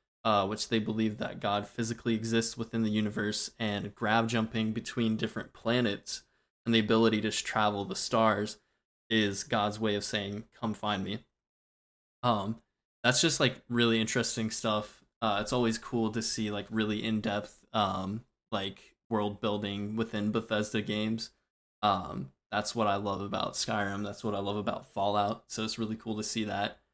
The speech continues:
Uh, the other two are the Enlightened, which are organized atheists. They don't believe in the higher power, and, uh, they rather that humans, uh, take care of one another. So, like, a very, like, humanistic,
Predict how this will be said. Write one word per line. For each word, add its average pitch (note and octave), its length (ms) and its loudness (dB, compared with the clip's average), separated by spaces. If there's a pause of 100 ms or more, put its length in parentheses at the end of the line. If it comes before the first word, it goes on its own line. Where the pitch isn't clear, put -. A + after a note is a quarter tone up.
(240)
Uh, G#2+ 280 10
the G#2+ 180 2
other C3+ 180 4
two B2+ 560 2
are A2+ 260 4
the A2+ 200 2
Enlightened, G#2 640 0 (360)
which A2+ 120 -2
are A2+ 100 2
organized A2+ 480 2
atheists. A2 600 -2
They A#2+ 200 0
don't A2+ 200 2
believe A2+ 300 2
in A2+ 100 2
the G#2+ 80 0
higher G#2 280 0
power, G#2 540 -2 (420)
and, G#2+ 460 2 (140)
uh, G2+ 180 2
they A2 140 2
rather G#2+ 280 4
that G#2 160 -6
humans, A2+ 520 0 (300)
uh, G2+ 340 0
take A2 260 -4
care A2 260 -2
of G2+ 120 -4
one G2 180 -6
another. F#2+ 340 -8
So, - 160 -4
like, G#2+ 120 0
a A2+ 60 0
very, A2 260 2
like, G#2+ 160 -2
humanistic, G#2+ 920 -4